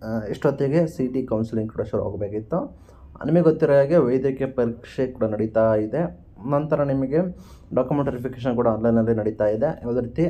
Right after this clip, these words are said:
ಆಫ್‌ಲೈನಲ್ಲಿ ಇರುವುದಿಲ್ಲ ಅಂತ, ಅಂತ ಹೇಳಿದ್ದಾರೆ. ಆ, ಯಾರೆಲ್ಲ ಪಿ ಎಚ್ ಡಿ ನಡೆಸಿದ್ದಾರೆ ಅವ್ರಿಗೆ ಮಾತ್ರ ಆಫ್‌ಲೈನಲ್ಲಿ ನಡೆಸ್ತಾ ಇದ್ದಾರೆ.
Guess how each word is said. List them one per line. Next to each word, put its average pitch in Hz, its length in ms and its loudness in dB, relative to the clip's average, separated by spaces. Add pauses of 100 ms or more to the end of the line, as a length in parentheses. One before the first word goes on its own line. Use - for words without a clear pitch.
(120)
ಆಫ್‌ಲೈನಲ್ಲಿ 120 580 0
ಇರುವುದಿಲ್ಲ 113 420 2 (360)
ಅಂತ, 113 160 0 (380)
ಅಂತ 110 140 -2
ಹೇಳಿದ್ದಾರೆ. 110 600 -2 (340)
ಆ, 107 120 -4
ಯಾರೆಲ್ಲ 127 340 2
ಪಿ 135 160 0
ಎಚ್ 135 180 0
ಡಿ 117 220 -2
ನಡೆಸಿದ್ದಾರೆ 107 800 -2
ಅವ್ರಿಗೆ 123 320 -2
ಮಾತ್ರ 110 260 0
ಆಫ್‌ಲೈನಲ್ಲಿ 113 580 -2
ನಡೆಸ್ತಾ 101 300 -2
ಇದ್ದಾರೆ. 107 560 -4